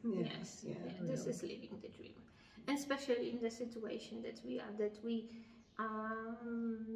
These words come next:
Speaker 2: don't need to stop and we have
Speaker 1: Mm.
Speaker 2: no strings and so on. So this is really very comfortable.
Speaker 1: Mm.
Speaker 2: Streaming, this is very interesting. I have never met a girl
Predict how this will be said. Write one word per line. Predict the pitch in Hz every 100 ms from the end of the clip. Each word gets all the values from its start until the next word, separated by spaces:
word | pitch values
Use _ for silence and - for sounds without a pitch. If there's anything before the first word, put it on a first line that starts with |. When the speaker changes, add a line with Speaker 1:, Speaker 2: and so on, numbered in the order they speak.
| 233
Speaker 2:
don't | 240 240
need | 226 -
to |
stop | 220 - - 208 214 214
and | 214 220 -
we | 220 196
have | 196
Speaker 1:
Mm. | 208
Speaker 2:
no | 190
strings | - - - 214 208 214 214 214
and | 220 -
so | 214 196
on. | 208
So | 226 220 226
this | -
is | 214 214 214
really | 208 202 208 196
very | 202 214 214 -
comfortable. | - - - - - - -
Speaker 1:
Mm. | 202 196 190 - - - - - - - - - - - - -
Speaker 2:
Streaming, | - - 415 269 226 233
this | 285
is | 311 277
very | 311 440 -
interesting. | 330 349 262 - 220 233 240
I | 277 285
have | 285 277
never | 269 277 294 320 285 262
met | 277 294 -
a | 240
girl | 233 254 247 262